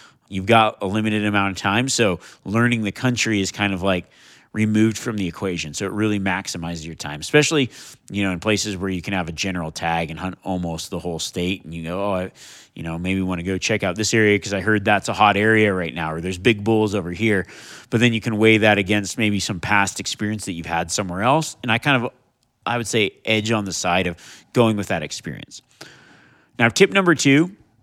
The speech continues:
is pre-plan. So this is for people, it's like, "Hey, I've got a tag in an area where I've never hunted before. I've got a tag," or maybe it isn't even an area where you hunted before,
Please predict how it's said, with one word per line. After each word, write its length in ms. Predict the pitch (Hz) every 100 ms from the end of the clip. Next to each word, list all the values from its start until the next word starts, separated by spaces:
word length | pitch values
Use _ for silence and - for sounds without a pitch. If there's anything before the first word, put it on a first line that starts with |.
| _ _ _ _ _ -
is 140 | 120
pre-plan. 480 | - 120 110 95 80
So 140 | 80 123
this 180 | 170
is 80 | 190
for 160 | 147 156
people, 320 | 143 131 135
it's 80 | 117
like, 180 | 110 -
"Hey, 260 | 123 113 - _
I've 200 | 87 107
got 160 | 127 127
a 20 |
tag 400 | - 120 113 107 - - - _ -
in 140 | 123
an 120 | 123
area 220 | 117 120
where 140 | 117 113
I've 80 | 110
never 240 | 107 98
hunted 260 | 98 87 76
before. 380 | 82 90 80
I've 160 | 98 107
got 300 | 117 110 -
a 160 | 101 92
tag," 360 | - 107 95 120
or 100 | 104
maybe 300 | 127 131 120
it 60 |
isn't 200 | 127 113
even 220 | 104 98 87
an 80 |
area 260 | 87 85 82
where 120 | 80
you 120 | 76
hunted 220 | 73 82 80
before, 320 | 78 85